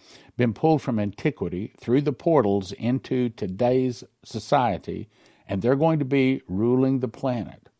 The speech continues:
So we're talking about a time when supernatural things are gonna be all, I mean, and he had power to, uh, cause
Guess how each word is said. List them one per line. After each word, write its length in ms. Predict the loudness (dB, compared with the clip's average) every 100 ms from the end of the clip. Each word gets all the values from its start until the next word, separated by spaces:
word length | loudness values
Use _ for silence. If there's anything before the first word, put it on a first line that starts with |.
| _ _ _
So 160 | -4
we're 80 | -2
talking 300 | 2 2 4
about 200 | 2 2
a 80 | 0
time 500 | -2 0 0 0 -4
when 320 | -4 0 0 -2
supernatural 640 | -6 -4 -2 -2 -2 -4
things 400 | -2 -2 0 -2
are 40 | -2
gonna 180 | -2
be 200 | -2 -2
all, 280 | -2 2 2
I 60 | 2
mean, 180 | 0 -4 -10 -20 -10
and 160 | -4
he 100 | 0
had 320 | 0 0 -6 2
power 220 | 6 8
to, 320 | 6 2 0
uh, 60 | 0
cause 420 | 4 4 4